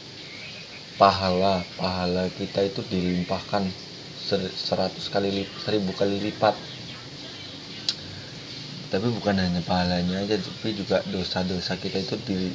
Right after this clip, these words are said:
dilipat gandakan menjadi seribu kali lipat. Jadi kalau di bulan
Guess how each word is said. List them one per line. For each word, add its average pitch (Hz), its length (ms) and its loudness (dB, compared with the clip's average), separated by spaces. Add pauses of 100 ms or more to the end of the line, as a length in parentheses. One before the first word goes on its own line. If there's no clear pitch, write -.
dilipat 92 720 0
gandakan 92 640 2 (720)
menjadi 98 320 -2
seribu 92 400 -2
kali 92 240 2
lipat. 90 240 0
Jadi 98 320 0 (1400)
kalau 98 400 6
di 95 160 -2 (240)
bulan 95 240 -2